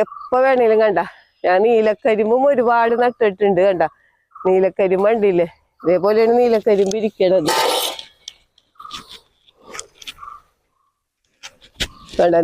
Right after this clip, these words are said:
നീലക്കരിമ്പും നട്ടേക്കണേണ്. ഒരു, ഈ തോടിന്റെ സൈഡ് മുഴുവനും കരിമ്പ് നട്ടിട്ട് ഇപ്പൊ ഒരു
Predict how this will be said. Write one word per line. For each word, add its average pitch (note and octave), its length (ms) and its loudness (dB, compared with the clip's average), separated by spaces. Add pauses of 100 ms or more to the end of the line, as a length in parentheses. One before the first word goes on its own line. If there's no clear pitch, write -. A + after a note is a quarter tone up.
നീലക്കരിമ്പും F#3+ 840 0 (420)
നട്ടേക്കണേണ്. G#3+ 800 0 (480)
ഒരു, F#3+ 300 4 (540)
ഈ - 20 4 (120)
തോടിന്റെ A3 540 2
സൈഡ് A3+ 380 2
മുഴുവനും A3+ 720 2
കരിമ്പ് A#3 400 2
നട്ടിട്ട് A#3 340 -2
ഇപ്പൊ G#3+ 140 -2
ഒരു A#3 80 0